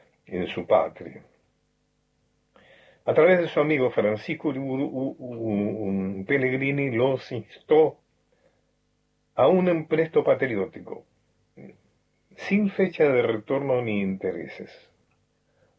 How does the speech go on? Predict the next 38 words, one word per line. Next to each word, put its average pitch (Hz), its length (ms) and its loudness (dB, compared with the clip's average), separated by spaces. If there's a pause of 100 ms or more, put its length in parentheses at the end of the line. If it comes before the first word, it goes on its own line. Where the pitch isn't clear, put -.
O 123 120 -2
sea, 156 160 2
les 135 160 -2
dijo, 131 220 -4
"Yo 151 160 0
tengo 139 220 0
que 120 140 -4
cubrir 104 560 -6 (1040)
esta 101 280 0
deuda. 80 340 -4 (1600)
Les 107 120 -4
pido 120 240 0
que 110 60 -2
me 101 140 2
presten, 98 640 -4
que 95 100 -8
me 107 120 0
den, 120 260 0
que 113 100 -4
me 110 120 -4
presten, 98 460 -2 (360)
que 110 80 -8
me 131 120 -2
den 143 280 2
más 95 160 -4
que 98 120 -8
me 113 100 -12
presten. - 420 -20 (1200)
Eh, 98 240 2
no 135 160 2
sé 147 140 -2
cuándo 131 200 2
se 117 140 0
los 101 100 0
voy 107 140 2
a 107 100 4
devolver 143 680 4
y 107 420 -4